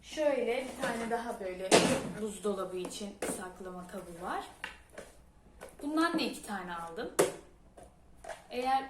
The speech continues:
bundan da bulursam altı taneye tamamlamayı düşünüyorum. Böyle boyutları hani çok büyük değiller. Şöyle göstereyim. Çok da küçük değiller. Benim hani işimi görür. Zaten iki kişiyiz. Nesi koyacağım buna?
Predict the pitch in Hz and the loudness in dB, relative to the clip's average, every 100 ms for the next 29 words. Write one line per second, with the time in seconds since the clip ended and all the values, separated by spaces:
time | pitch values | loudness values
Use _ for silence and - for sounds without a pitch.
0 | 254 262 277 269 240 202 190 185 - 294 | -4 0 4 4 2 0 -2 -2 0 0
1 | 320 - 254 240 - 254 - 196 269 262 | -2 2 4 4 2 2 2 -2 -6 -4
2 | 220 208 202 196 196 196 190 - - 180 | -2 -2 -2 -4 -4 -4 -4 -8 -12 -14
3 | - 170 165 160 165 294 - - - - | -12 -10 -8 -6 -6 -6 -10 -18 -20 -20
4 | - 277 226 254 269 339 330 339 339 311 | -4 2 4 4 2 0 0 -2 0 2
5 | 311 311 330 320 320 285 294 - 294 208 | 2 0 -2 -4 -2 -4 -4 -4 -4 -2
6 | 175 170 - - - - - 196 185 196 | -2 -6 -6 -16 -20 -12 -8 -6 -6 -8
7 | - 170 160 214 302 - - - - - | -8 -6 -6 -6 -12 -18 -20 -20 -18 -20
8 | - - 370 359 - 320 359 220 208 185 | -10 0 2 2 0 0 -2 0 -2 -2
9 | 226 269 262 269 262 247 277 - 226 226 | 0 0 0 -2 -2 -2 -2 -2 -2 0
10 | 196 180 185 233 220 262 240 - - - | 0 0 2 2 2 0 -2 -4 -8 -8
11 | - 180 180 - 208 214 208 - 208 175 | -6 -8 -8 -12 -6 -6 -4 -6 -4 -4
12 | - 175 165 165 165 | -6 -8 -10 -12 -12